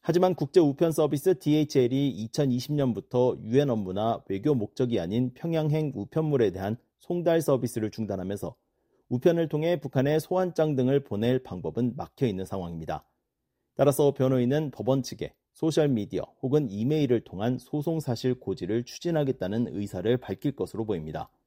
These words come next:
앞서 워싱턴 디씨 연방법원은 북한을 상대로 소송을 제기한 미국인 등이 북한의 소셜미디어 계정과 이메일을 통해 소송 사실을 고지할 수 있도록 했습니다. 이에 따라 이들 원고는 북한 관영 매체인 조선중앙통신의 공식 X 계정과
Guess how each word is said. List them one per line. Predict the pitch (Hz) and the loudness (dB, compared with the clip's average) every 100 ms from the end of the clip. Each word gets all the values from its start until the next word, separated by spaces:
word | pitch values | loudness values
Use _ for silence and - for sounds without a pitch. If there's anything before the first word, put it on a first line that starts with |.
| _ _ _ _ _ _ _ - | _ _ _ _ _ _ _ -2
앞서 | 120 165 | 2 4
워싱턴 | 139 135 170 175 | 6 4 2 0
디씨 | 156 143 170 | 0 0 2
연방법원은 | 131 143 147 139 139 175 | 4 2 2 2 2 -2
북한을 | - - 156 147 | -4 -2 0 0
상대로 | 143 127 156 | 2 2 2
소송을 | 160 160 160 151 | 0 -2 0 -2
제기한 | 135 131 123 139 120 | 0 0 0 -2 -2
미국인 | 101 123 123 110 | -4 -2 0 0
등이 | 107 101 _ _ _ _ _ | 0 -4 _ _ _ _ _
북한의 | - 123 127 139 | -2 2 4 2
소셜미디어 | 156 160 160 151 135 123 123 | 0 0 0 0 0 4 4
계정과 | 120 107 101 87 98 117 - | 4 0 -2 -4 0 0 -2
이메일을 | 101 117 139 127 117 | -2 0 2 2 0
통해 | - 90 - _ _ _ | -4 -10 -12 _ _ _
소송 | 170 180 175 | -4 -2 -2
사실을 | 143 110 87 107 120 | 0 0 0 -2 -2
고지할 | - 117 123 95 | -2 0 0 -2
수 | 123 | -4
있도록 | 107 110 98 | -4 -4 -4
했습니다. | 82 - 73 69 - _ _ _ _ _ _ - | -8 -12 -10 -12 -12 _ _ _ _ _ _ 0
이에 | 135 156 | 2 4
따라 | 170 190 | 4 4
이들 | 147 165 | 4 2
원고는 | 156 135 135 139 160 160 | 2 0 0 0 -2 -4
북한 | 131 151 147 | -6 -4 -4
관영 | - 113 135 | -4 -4 0
매체인 | 127 113 - 104 131 | 0 0 -2 -4 -4
조선중앙통신의 | - 117 143 131 123 135 139 131 117 95 107 110 | -4 -4 -2 -2 -2 -2 -2 -4 -4 -4 -2 -2
공식 | - 98 90 135 - | -4 -8 -4 -6 -4
X | 90 - 147 | -8 -6 -4
계정과 | 107 92 95 85 | -2 -4 -4 -6